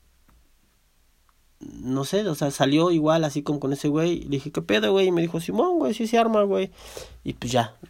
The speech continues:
le, le dimos ahí al, al podcast también con, con Iván, y digo, "Qué chido", o sea, bueno, al menos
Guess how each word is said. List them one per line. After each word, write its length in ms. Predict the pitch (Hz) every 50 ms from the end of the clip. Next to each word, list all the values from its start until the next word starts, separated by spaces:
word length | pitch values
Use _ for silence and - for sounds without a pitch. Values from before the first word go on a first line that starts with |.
| _ -
le, 140 | 131 127
le 180 | - 123 117 113
dimos 320 | 113 117 117 117 120 -
ahí 200 | - 120 120 123
al, 140 | 127 135 - - - - - - - - - _
al 140 | - 120 -
podcast 420 | - - - - - - 135 - -
también 280 | - - - - -
con, 220 | - - - - - - - _ - - - - -
con 160 | - 120 123
Iván, 380 | 123 123 123 127 131 143 147
y 100 | 143 147
digo, 220 | 139 139 139 139 139
"Qué 120 | - 175 165
chido", 320 | - 262 320 339 220 202 180 165
o 40 | 160
sea, 160 | - 165 165
bueno, 200 | 165 170 170 165
al 60 | 156
menos 340 | 160 165 170 180 170 165 -